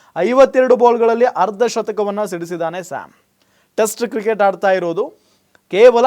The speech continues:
ಐವತ್ತೆರಡು ಬಾಲ್, ಬೌಲ್ಗಳಲ್ಲಿ ಅರ್ಧ ಶತಕವನ್ನ ಸಿಡಿಸಿದ್ದಾರೆ ಸ್ಯಾಮ್ ಕಾನ್ಸ್ಟಸ್.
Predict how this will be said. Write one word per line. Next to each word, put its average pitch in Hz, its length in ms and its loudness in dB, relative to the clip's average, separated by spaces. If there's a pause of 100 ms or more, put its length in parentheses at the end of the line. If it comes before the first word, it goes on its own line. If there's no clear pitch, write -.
ಐವತ್ತೆರಡು 220 580 2
ಬಾಲ್, 208 300 0
ಬೌಲ್ಗಳಲ್ಲಿ 196 640 -2
ಅರ್ಧ 190 260 0
ಶತಕವನ್ನ 190 640 -4
ಸಿಡಿಸಿದ್ದಾರೆ 165 720 -8 (440)
ಸ್ಯಾಮ್ 208 260 0
ಕಾನ್ಸ್ಟಸ್. 156 760 -8